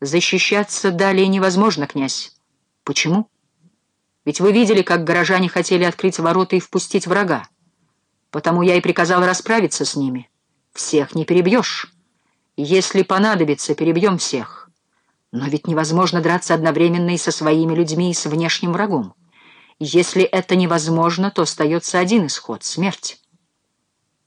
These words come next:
Нас это ждёт. Но не лучше ли воспользоваться ночной темнотой, прорвать цепь врагов и покинуть город?»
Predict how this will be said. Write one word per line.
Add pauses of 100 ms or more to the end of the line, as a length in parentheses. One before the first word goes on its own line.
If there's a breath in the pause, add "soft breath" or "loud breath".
(140)
Нас
это
ждёт. (1000)
Но
не
лучше
ли
воспользоваться
ночной
темнотой, (680)
прорвать
цепь
врагов
и
покинуть
город?»